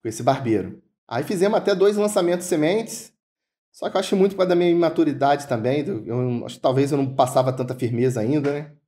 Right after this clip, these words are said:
Acabou que a, que o negócio de, de, deu, deu ruim.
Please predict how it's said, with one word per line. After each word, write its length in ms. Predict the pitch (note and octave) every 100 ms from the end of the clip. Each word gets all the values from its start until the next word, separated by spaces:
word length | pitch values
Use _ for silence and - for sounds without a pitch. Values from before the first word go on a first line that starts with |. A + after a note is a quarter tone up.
| _ _ _ -
Acabou 240 | - C3 C3
que 100 | C#3+
a, 300 | C#3 C3+ - _ _ _ _ -
que 80 | B2+
o 20 |
negócio 460 | A#2+ B2 B2+ A#2+ B2
de, 320 | B2+ A#2+ - _ -
de, 140 | -
deu, 160 | - B2 D3+ C3
deu 120 | C#3+
ruim. 340 | C#3 F2 -